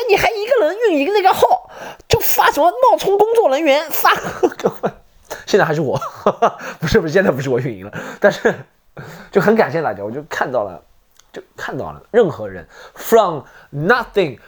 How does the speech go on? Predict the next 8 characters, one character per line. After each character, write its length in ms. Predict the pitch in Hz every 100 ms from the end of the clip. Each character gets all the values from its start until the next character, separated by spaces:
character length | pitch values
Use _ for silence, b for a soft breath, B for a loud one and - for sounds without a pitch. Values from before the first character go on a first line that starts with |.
| b -
to 160 | 185 -
everything，from 840 | 226 226 185 131 135 107 - 160 143
zero 500 | 123 175 214 190 123 -
to 160 | 151 135
hero，all 760 | 160 226 175 95 - - 131
right？ 220 | 175 202 214 _ _ - - b b b b b _ _ - _ _ -
从， 380 | - 147 175 202 _ - - - _ _ _ b b b b b b b
啊， 240 | - 135